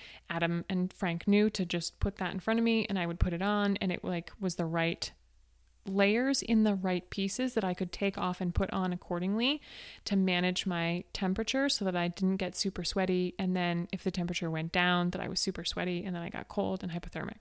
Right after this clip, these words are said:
So I also had this cool sun cape.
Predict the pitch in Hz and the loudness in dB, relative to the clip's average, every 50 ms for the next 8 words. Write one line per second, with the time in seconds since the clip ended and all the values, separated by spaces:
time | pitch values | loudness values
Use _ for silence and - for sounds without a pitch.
0 | - - - - 196 - - - - _ _ - _ _ _ - - - - _ | -16 -12 -4 0 0 0 0 -2 -10 _ _ -20 _ _ _ -20 -20 -20 -20 _
1 | _ _ _ _ - - - - - - - - - - - - - - 226 - | _ _ _ _ -20 -20 -20 -20 -20 -20 -20 -18 -18 -18 -18 -10 -4 -2 0 0
2 | 233 254 - 359 - - 285 254 226 240 233 - - - - 254 247 240 226 220 | 2 2 2 0 0 0 2 4 4 4 4 4 0 -2 0 2 4 6 6 6
3 | 220 214 208 - - - - 226 208 202 202 196 196 196 - - - - 190 190 | 6 4 4 2 2 2 4 4 4 6 6 6 4 4 0 -4 -2 0 2 2
4 | 277 - - | 2 4 4